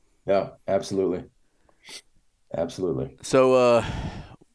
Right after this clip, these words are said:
Speaker 2: what do you, uh, you, you, uh, after the whitetails right now pretty hard?
Speaker 1: Yeah, so w-, we hit, I mean, these past couple of weeks have been busy for us. Like I said, our, our, our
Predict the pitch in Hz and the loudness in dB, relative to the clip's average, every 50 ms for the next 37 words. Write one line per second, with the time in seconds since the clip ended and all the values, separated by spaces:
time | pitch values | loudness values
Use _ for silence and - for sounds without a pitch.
0 | _ - 120 127 131 127 123 123 117 113 110 107 107 104 104 104 98 - - - | _ -2 0 2 2 4 2 4 4 4 4 4 4 4 2 2 0 -2 -6 -6
1 | 110 110 104 95 - - - 104 104 104 104 101 98 98 95 95 92 - - 110 | -6 -6 -6 -8 -12 -16 -10 -8 -6 -2 -2 0 0 0 0 0 -2 -2 0 0
2 | 110 107 - 104 104 98 107 107 98 - 113 107 104 98 110 90 107 110 110 - | 0 0 0 -2 0 2 2 0 2 2 2 2 2 2 0 0 0 -2 -2 -2
3 | 113 107 101 107 110 120 123 - - - - - - - _ _ _ _ _ _ | 0 0 2 2 0 0 -2 -8 -16 -18 -20 -20 -20 -20 _ _ _ _ _ _
4 | _ _ _ _ _ _ _ _ - 113 131 147 156 156 156 - - - - - | _ _ _ _ _ _ _ _ 0 2 4 6 6 4 4 2 0 -2 -2 0
5 | 139 139 131 127 127 127 - - - - 120 127 127 - 127 123 139 156 151 156 | 2 4 4 4 2 2 -2 -10 -10 -2 -2 -2 -2 -2 0 2 2 4 6 6
6 | 147 135 120 - 113 127 123 117 131 131 - 143 131 127 - - 107 104 104 113 | 4 4 4 4 4 2 4 4 2 2 2 2 2 2 2 -2 -4 -4 -2 -4
7 | 117 110 107 98 101 101 98 95 101 98 98 95 87 - 104 95 95 90 110 110 | -4 -6 -6 -8 -6 -6 -2 -2 -2 -4 -4 -8 -6 -2 -2 -2 0 0 0 0
8 | 107 104 104 120 110 104 107 101 101 104 - 104 107 104 98 - - 104 104 101 | 0 0 0 2 2 2 2 2 0 0 0 0 0 -2 -2 -4 -6 -6 -4 -4
9 | 95 98 | -4 -6